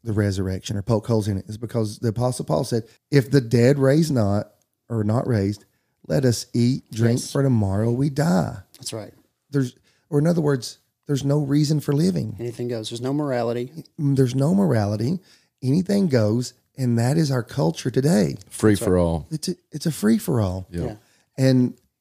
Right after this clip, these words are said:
Speaker 1: but, but you see, God's not dead.
Speaker 2: That's right.
Speaker 1: Christ is not dead.
Speaker 3: Mm.
Speaker 1: And what he says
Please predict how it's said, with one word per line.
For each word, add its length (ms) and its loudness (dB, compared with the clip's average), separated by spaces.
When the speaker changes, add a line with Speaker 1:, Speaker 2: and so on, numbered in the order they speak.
Speaker 1:
but, 360 -2
but 100 -6
you 120 -8
see, 260 -2
God's 340 0
not 260 0
dead. 340 -6
Speaker 2:
That's 160 -12
right. 200 -10
Speaker 1:
Christ 380 -2
is 140 -2
not 300 0
dead. 200 -4
Speaker 3:
Mm. 180 0
Speaker 1:
And 380 2
what 260 -4
he 240 -6
says 720 -2